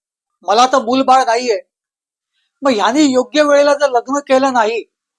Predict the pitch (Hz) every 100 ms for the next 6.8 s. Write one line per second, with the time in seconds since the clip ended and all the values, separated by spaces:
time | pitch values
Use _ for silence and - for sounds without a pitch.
0 | 226 240 285 202 262 - 294 320 - 277
1 | 311 285 330 320 254 254 262 233 208 -
2 | _ _ _ _ _ 208 269 233 208 -
3 | 262 277 277 - 262 214 208 254 247 208
4 | 214 220 _ _ 240 233 302 285 277 294
5 | 285 262 - _ 330 294 254 285 285 254
6 | 247 202 _ 226 220 302 302 311